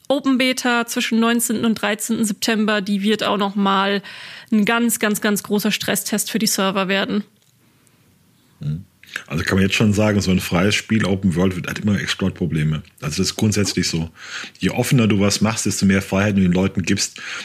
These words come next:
Speaker 2: desto mehr Probleme hast du mit Balancing und Exploits. Also das ist völlig klar.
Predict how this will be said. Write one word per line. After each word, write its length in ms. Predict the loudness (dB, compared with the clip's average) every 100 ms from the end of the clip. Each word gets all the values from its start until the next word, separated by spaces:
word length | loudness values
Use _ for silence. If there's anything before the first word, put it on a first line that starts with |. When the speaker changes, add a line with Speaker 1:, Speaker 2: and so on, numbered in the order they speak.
| -6
Speaker 2:
desto 240 | -4 0
mehr 140 | 2 2
Probleme 400 | 0 0 2 2
hast 220 | 0 -2
du 20 |
mit 120 | -2
Balancing 360 | 0 0 2 0
und 60 | 0
Exploits. 640 | -2 -4 -2 -2 -6 -10
Also 160 | -8 -4
das 180 | -4 -2
ist 300 | -2 -4 -10 _
völlig 300 | -4 -2 -2
klar. 200 | -4 -6